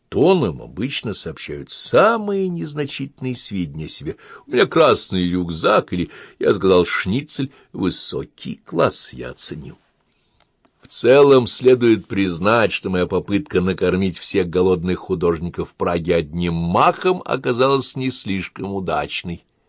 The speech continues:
подытожил Лев. «Ну так кормить надо в индивидуальном порядке», сказал я. «А всех сразу так напоить и можно». «Совершенно верно», согласился он.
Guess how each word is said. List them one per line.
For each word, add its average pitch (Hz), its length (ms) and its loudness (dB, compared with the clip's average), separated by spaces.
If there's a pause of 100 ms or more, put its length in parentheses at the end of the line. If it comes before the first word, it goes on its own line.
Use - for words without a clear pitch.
(140)
подытожил 80 540 -10
Лев. 78 260 -8 (840)
«Ну 110 260 4
так 156 240 2
кормить 156 460 2
надо 160 240 4
в 160 100 4
индивидуальном 131 960 6
порядке», 165 720 2
сказал 87 320 0
я. 82 140 0 (220)
«А 95 300 2
всех 110 340 2
сразу 104 300 2
так 95 160 -2
напоить 101 480 2
и 151 80 2
можно». 104 420 4 (600)
«Совершенно 90 460 0
верно», 80 540 -2 (600)
согласился 80 680 -4
он. - 100 -14